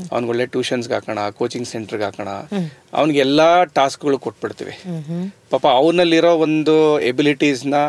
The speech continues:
Speaker 1: ಆ ಮಕ್ಳಲ್ಲಿರೋ ಎಬಿಲಿಟೀಸ್ನ ನಾವು ಯಾವತ್ತೂ ಮಾಡಲ್ಲ.
Speaker 2: ಸತ್ಯ.
Speaker 1: ನಮ್ಮ ತಂದೆ ತಾಯಿ ಮಾಡಿದಷ್ಟೇನೆ, ಇವ್ರ ಫೀಸ್ ಹೇಗೆ ಹೊಂಚೋಣ ನಾವು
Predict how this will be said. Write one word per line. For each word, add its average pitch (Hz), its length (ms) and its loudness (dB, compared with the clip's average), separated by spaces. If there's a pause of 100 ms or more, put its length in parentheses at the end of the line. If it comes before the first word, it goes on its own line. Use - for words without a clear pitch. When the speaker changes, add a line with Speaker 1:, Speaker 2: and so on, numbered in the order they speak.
(180)
Speaker 1:
ಆ 123 140 -2
ಮಕ್ಳಲ್ಲಿರೋ 139 540 2
ಎಬಿಲಿಟೀಸ್ನ 127 560 0
ನಾವು 113 260 -4
ಯಾವತ್ತೂ 113 500 -4
ಮಾಡಲ್ಲ. 123 420 -4
Speaker 2:
ಸತ್ಯ. - 440 -12
Speaker 1:
ನಮ್ಮ 139 140 0
ತಂದೆ 156 240 2
ತಾಯಿ 175 180 4
ಮಾಡಿದಷ್ಟೇನೆ, 143 840 0
ಇವ್ರ 151 200 -2
ಫೀಸ್ 180 420 -2
ಹೇಗೆ 139 320 2
ಹೊಂಚೋಣ 113 420 -6
ನಾವು 101 420 -12